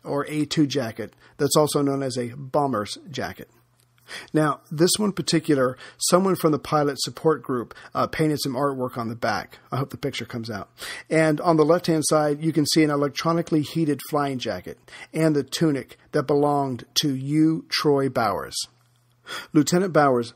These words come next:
served with the three hundred ninety-fourth Fighter Squadron of the three hundred sixty-seven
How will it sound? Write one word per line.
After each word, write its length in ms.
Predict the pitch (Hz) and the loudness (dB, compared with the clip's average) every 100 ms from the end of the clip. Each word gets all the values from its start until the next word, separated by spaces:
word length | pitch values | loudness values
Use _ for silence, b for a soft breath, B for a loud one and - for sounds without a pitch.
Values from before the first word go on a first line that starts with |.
| - | -6
served 400 | - 156 147 135 | 0 4 4 2
with 120 | 143 | -2
the 100 | 139 | -2
three 320 | 123 160 151 | -2 2 2
hundred 300 | 156 151 139 | 2 0 0
ninety-fourth 480 | 135 135 123 143 123 | 0 0 0 -2 -4
Fighter 260 | - 135 131 | 2 2 2
Squadron 540 | - 123 110 92 107 B B B | -2 -2 -2 -4 -10 B B B
of 120 | 143 | 2
the 120 | 139 | 4
three 300 | 123 156 147 | 0 0 2
hundred 240 | 151 139 131 | 2 0 -2
sixty-seven 560 | 151 - 131 147 131 | -4 -4 -2 -2 -2